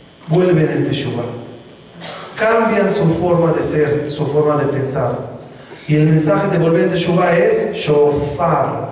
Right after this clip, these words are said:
Shofar significa mejorar, shaperu. No cambiar radicalmente.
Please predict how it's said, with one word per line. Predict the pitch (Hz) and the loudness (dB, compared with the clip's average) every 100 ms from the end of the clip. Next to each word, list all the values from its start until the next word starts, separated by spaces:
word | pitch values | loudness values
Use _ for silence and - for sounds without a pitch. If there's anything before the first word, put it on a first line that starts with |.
| - | -12
Shofar | - 151 147 170 170 | -6 -2 0 2 0
significa | 165 151 - 160 170 196 190 190 - - - - - - - | 0 0 -2 0 0 2 0 0 -4 -8 -10 -16 -20 -20 -14
mejorar, | 131 139 139 143 135 139 139 135 - | -8 -4 -2 -2 -2 0 2 2 0
shaperu. | - - 151 - 147 143 147 143 127 - - - - | -2 -2 -2 0 0 0 0 0 -2 -4 -8 -10 -8
No | 190 247 294 | -2 0 2
cambiar | 285 254 240 - 190 202 196 | 2 0 0 0 0 0 2
radicalmente. | 185 170 165 165 175 165 160 160 151 151 143 | 2 2 2 2 0 2 2 2 0 -2 -6